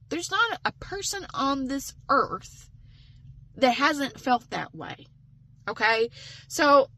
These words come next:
first of all, Second Corinthians five and seventeen tells us, "Therefore, if anyone is in Christ, you are a new creation. The old has gone, and the new is here." Now, you, you may also be thinking, "You know what? That's a lot easier to read on paper or in the Bible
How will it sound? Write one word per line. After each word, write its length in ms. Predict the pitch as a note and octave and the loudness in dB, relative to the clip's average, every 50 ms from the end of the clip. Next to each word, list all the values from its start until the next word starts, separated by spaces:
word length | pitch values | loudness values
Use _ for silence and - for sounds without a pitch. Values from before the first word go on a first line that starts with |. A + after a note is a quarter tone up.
| - - | -20 -14
first 340 | - - G4 A4+ B4+ - - | -6 0 2 2 2 0 -2
of 120 | F4+ B3+ | -2 4
all, 220 | B3 A3+ A#3 A#3 A#3+ | 6 6 6 6 4
Second 320 | - - G#4 - G#4 - | 0 -6 -6 -8 -10 -12
Corinthians 500 | - D4 C#4+ C#4+ C4 C4+ C4+ B3+ B3 - | -8 -6 -6 -6 -4 -4 -6 -6 -6 0
five 280 | - B3 A3+ A3+ A#3+ A#3 | 4 4 6 6 4 0
and 120 | A#3 A3 | -4 -6
seventeen 600 | - G#3+ G3 G#3 G3+ - - - - A3 G#3 F#3+ | -6 -6 -6 -6 -8 -10 -10 -10 -10 -10 -12 -12
tells 380 | F3+ - A3+ A3 G#3+ F#3+ F#3+ F#3 | -10 -8 -6 -6 -6 -6 -6 -8
us, 160 | F3+ F3+ - | -8 -8 -4
"Therefore, 540 | - B3 C4+ D4+ D4 - - C#4 C4+ B3+ B3 | -2 0 0 0 0 0 0 2 2 2 2
if 80 | B3 | -2
anyone 360 | - C#4 D4 E4 E4+ E4 D4+ | -6 -8 -8 -8 -8 -8 -8
is 120 | D4 C#4+ - | -8 -6 -8
in 160 | B3+ A3+ - | -8 -10 -12
Christ, 520 | - - - A#3 G3+ E3+ D#3+ F3 - - | -12 -6 -2 -2 -2 -2 -2 -6 -8 -10
you 140 | - A3 - - - | -10 -10 -8 -4 0
are 240 | B3+ B3 C4 C4+ C#4+ | 0 2 2 2 0
a 60 | D4 | 0
new 200 | C4 A#3 A#3 A#3 | -2 -4 -6 -8
creation. 760 | - - - G3+ F#3+ F3 D#3 D#3 D3+ - - F3 E3 F3 E3+ | -8 -12 -12 -8 -6 -6 -6 -6 -6 -8 -8 -8 -8 -8 -6
The 120 | F3+ - | -8 -6
old 300 | - - A#3 B3+ C#4+ D4 - _ | -2 0 2 2 2 0 -4 _
has 220 | - D4 D4+ - | -16 -14 -12 -12
gone, 340 | - - E3+ D#3+ D#3 D#3+ E3+ - - - - - - | -8 -8 -8 -6 -6 -8 -10 -12 -14 -18 -20 -16 -12
and 120 | - A#3 A3+ | -8 -6 -6
the 80 | A#3 | -6
new 220 | A3 G#3+ G#3 G3+ G3 | -6 -6 -8 -6 -6
is 200 | F#3+ F3+ - - | -6 -8 -8 -10
here." 400 | - A#3 F#3+ E3 C#3 - - _ _ _ _ _ _ _ _ _ _ - | -10 -8 -8 -8 -8 -10 -12 _ _ _ _ _ _ _ _ _ _ -10
Now, 60 | - | -8
you, 160 | G3+ A3 A3+ | -6 -4 -2
you 160 | A#3+ B3 B3+ B3+ | -2 -2 -2 0
may 180 | C4 C4 C4 | 0 0 2
also 360 | A#3+ C4+ C#4+ C#4 - C4 A#3+ | 2 2 2 0 0 0 0
be 180 | G#3+ G3+ G3+ G#3 | 0 -2 -6 -8
thinking, 440 | - - G3+ F#3+ F#3 - A3 A3 A#3 | -8 -10 -10 -10 -10 -12 -14 -12 -10
"You 60 | B3 | -6
know 120 | B3+ B3 | -6 -4
what? 220 | B3 B3 B3+ A#3+ - | -2 -2 -4 -4 -4
That's 200 | - A#3+ A#3 - | -8 -8 -8 -8
a 40 | G#3 | -6
lot 260 | G#3 G#3+ A3+ A#3+ A#3 | -4 -2 -2 -2 -2
easier 500 | - G#3 G#3+ A3+ A#3+ A#3 A#3+ A#3 A#3+ B3 | -4 -6 -8 -8 -8 -8 -6 -6 -6 -8
to 160 | - - F#3+ | -8 -8 -8
read 140 | F#3 F3+ F3 | -8 -6 -6
on 100 | E3 D#3 | -8 -8
paper 460 | E3+ - A#3+ B3 A#3 - A#3 A#3 A3+ | -8 -8 -10 -8 -8 -6 -6 -6 -6
or 100 | G#3 F#3+ | -6 -8
in 140 | F3+ F3+ F3 | -8 -10 -10
the 80 | E3+ E3 | -10 -6
Bible 580 | E3+ F#3+ G3 G#3 G#3+ G#3+ G#3 G#3+ G#3+ G#3 G3+ | -4 -4 -4 -4 -6 -8 -8 -8 -8 -8 -10